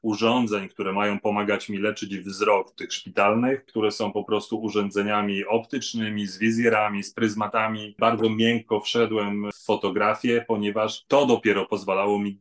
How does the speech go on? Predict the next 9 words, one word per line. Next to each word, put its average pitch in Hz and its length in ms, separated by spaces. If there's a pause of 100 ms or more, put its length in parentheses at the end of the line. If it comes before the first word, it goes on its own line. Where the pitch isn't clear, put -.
lepiej 110 640
widzieć, 107 400
czyli 90 240
ta 95 100
korekta 107 640 (100)
aparatu 110 520
fotograficznego 110 840
powodowała, 107 720
że 95 460